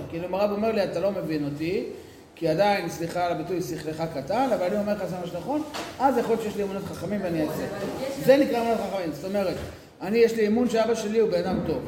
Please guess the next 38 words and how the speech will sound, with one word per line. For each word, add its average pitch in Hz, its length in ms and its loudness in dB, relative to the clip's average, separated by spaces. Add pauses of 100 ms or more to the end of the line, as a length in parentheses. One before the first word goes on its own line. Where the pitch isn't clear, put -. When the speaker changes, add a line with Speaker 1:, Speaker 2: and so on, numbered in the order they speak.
Speaker 1:
לכן, 220 260 -2
אם 214 60 -2
הוא 214 80 -2
אומר 214 140 0
לעשות 208 240 -2
משהו, 185 180 -4 (220)
אני 175 180 -4
אומר, 165 220 -2
"למה?" 156 600 0 (380)
כי 156 80 -4
אני 151 80 0
רוצה 175 140 0
להבין 156 440 2
אותו. 147 280 4 (400)
אבל 143 140 -4
גם 214 140 4
אם 233 40 0
אני 240 80 2
לא 311 120 6
מבין 285 200 4
אותו, 247 260 4
אני 214 180 0
אעשה 254 340 0
את 202 60 -2
זה, 208 180 -2
למה? 196 280 -2 (560)
כי 190 60 -12
יש 202 120 -6
לי 247 100 2
אמון 262 220 4
שאם 240 120 -2
הוא 247 60 0
אמר 277 240 0
לי, 254 240 4
אז 202 140 -2
הוא 208 280 -2
כנראה, 190 300 -2
מה? 214 260 -2